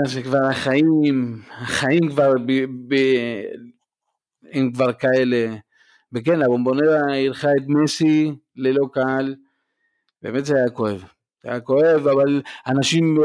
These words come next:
בארגנטינה מאוד חיכו למשחק הזה, כאילו ממש ישבו, חיכו, ב-, זה היה רגע משמח, זה גם מה שמסי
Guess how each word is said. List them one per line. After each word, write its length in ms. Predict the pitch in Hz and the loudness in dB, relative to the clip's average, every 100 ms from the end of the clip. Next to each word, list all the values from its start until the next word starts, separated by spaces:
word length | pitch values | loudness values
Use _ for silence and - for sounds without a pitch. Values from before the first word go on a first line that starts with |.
| 143 | 2
בארגנטינה 420 | 139 135 135 139 143 | 2 0 -2 0 0
מאוד 240 | 139 143 | 0 0
חיכו 360 | - 131 127 139 | -2 -8 -2 0
למשחק 480 | 131 127 - 127 123 | 0 -2 -2 -4 -4
הזה, 240 | 113 123 117 _ _ | -8 -12 -16 _ _
כאילו 200 | - 127 | -4 -2
ממש 500 | 127 131 151 143 127 | 0 0 0 -2 0
ישבו, 640 | 135 120 139 151 143 135 | -2 -2 -2 0 2 0
חיכו, 560 | 123 - 139 135 156 147 | -2 -6 -6 0 0 2
ב-, 360 | 139 131 131 127 - _ _ _ _ _ | 2 2 0 -4 -12 _ _ _ _ _
זה 120 | 131 | 0
היה 460 | 139 147 143 139 131 131 131 | 2 2 2 0 0 -2 0
רגע 220 | 160 160 | 2 2
משמח, 640 | 151 139 143 135 160 151 | 2 0 0 2 2 2
זה 120 | 123 139 | 0 0
גם 140 | 135 143 | 2 0
מה 60 | 143 | 0
שמסי 720 | - 127 131 131 143 139 | 0 0 2 2 2 0